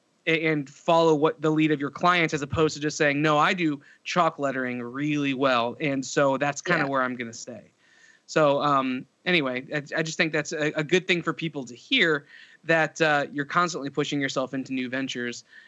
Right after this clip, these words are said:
Speaker 1: um, but within
Speaker 2: Yeah.
Speaker 1: your, while still maintaining the very Shauna, um, you know, aspects of your design. Uh, it's not like you're,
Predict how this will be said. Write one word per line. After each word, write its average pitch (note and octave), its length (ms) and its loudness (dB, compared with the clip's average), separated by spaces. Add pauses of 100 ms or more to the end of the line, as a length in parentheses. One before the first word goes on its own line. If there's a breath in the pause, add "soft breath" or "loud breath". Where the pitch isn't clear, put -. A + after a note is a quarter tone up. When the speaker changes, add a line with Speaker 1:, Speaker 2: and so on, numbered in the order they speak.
Speaker 1:
um, C3+ 260 0
but A#3 160 2
within G#3+ 320 4
Speaker 2:
Yeah. F#3+ 60 4
Speaker 1:
your, D#3 320 4 (800)
while G3 200 0
still A3 300 2
maintaining F3+ 680 2
the D3 80 -4
very D3+ 240 2
Shauna, C#3+ 720 0 (420 soft breath)
um, C3 800 0 (280)
you D#3+ 100 -4
know, C3 260 -2
aspects D3+ 560 -2
of C3+ 180 -4
your C3+ 140 -4
design. B2 500 -6 (480 soft breath)
Uh, - 100 -4
it's B2+ 180 -4
not F3 120 2
like D#3+ 220 0
you're, D#3 300 0